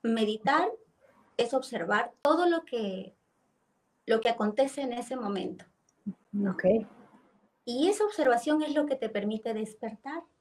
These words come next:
Speaker 1: darte cuenta, tomar conciencia. Despiertas. ¿No? O sea, es como que,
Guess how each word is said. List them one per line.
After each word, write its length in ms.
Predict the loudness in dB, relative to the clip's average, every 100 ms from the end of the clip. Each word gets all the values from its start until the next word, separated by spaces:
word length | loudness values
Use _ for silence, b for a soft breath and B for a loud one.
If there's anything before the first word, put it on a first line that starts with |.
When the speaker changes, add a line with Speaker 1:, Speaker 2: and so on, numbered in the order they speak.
| _ _ _ _ _ _ _ _ _ _ -10
Speaker 1:
darte 400 | -4 -2 -2 -2
cuenta, 440 | 0 -2 -4 -16 -20 _ _ _ _ -2
tomar 340 | 2 2 0
conciencia. 720 | -4 -6 -6 -6 -6 -10 -18 _ _ _ _
Despiertas. 760 | -6 -4 -2 0 -2 -4 -20 _ _ _ _ _ _ _ _ B -14 B _ _ _ _ _ _ -8
¿No? 300 | -2 0 0
O 40 | 0
sea, 200 | 0 0
es 160 | 0
como 200 | 4 4
que, 200 | 2 -6